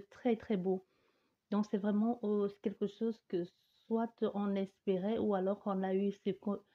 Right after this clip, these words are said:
au-delà de nos espérances ici. Donc, je dirais une réussite dans, dans la carrière professionnelle, que salaire conséquent, promotion, aboutissement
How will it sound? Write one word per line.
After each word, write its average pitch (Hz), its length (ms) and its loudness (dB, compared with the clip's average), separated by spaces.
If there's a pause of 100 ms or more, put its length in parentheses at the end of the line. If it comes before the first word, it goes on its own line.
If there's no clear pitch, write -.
(420)
au-delà 208 440 6
de 196 100 2
nos 196 160 2
espérances 185 640 -4
ici. 175 200 -10
Donc, 185 160 -4
je 190 100 -4
dirais 185 260 0
une 202 120 0
réussite 196 420 0
dans, 180 400 -4
dans 180 240 -6
la 180 100 -2
carrière 180 380 -4
professionnelle, 190 800 -6 (2500)
que 190 560 2 (1080)
salaire 208 340 2
conséquent, 208 720 -2
promotion, 196 960 -2 (640)
aboutissement 196 1120 0